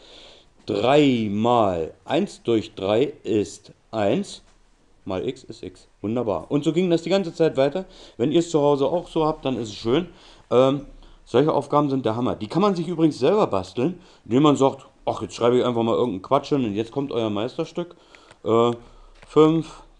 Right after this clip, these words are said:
plus sieben a ist gleich. Und ich will ausklammern, ähm,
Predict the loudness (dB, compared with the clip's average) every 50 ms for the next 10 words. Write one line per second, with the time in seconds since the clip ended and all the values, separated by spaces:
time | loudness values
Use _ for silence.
0 | _ -12 -4 0 2 2 2 2 -2 -8 -10 -6 -6 -4 -4 -4 -4 -4 -4 -2
1 | -2 0 2 2 2 0 -2 -6 -14 -20 -20 -20 -18 -18 -18 -20 -20 -20 -20 _
2 | -20 -20 -20 -20 -20 -12 -6 -4 -4 -4 -4 -6 -8 -4 -2 0 0 -2 -4 -6
3 | -6 -4 -2 -2 -2 -2 -6 -6 -2 0 0 0 0 2 2 2 2 2 0 -4
4 | -2 2 2 4 4 2 2 0 0 -2 -6 -6 -6 -2 0 0 2 2 0 0
5 | -2 -4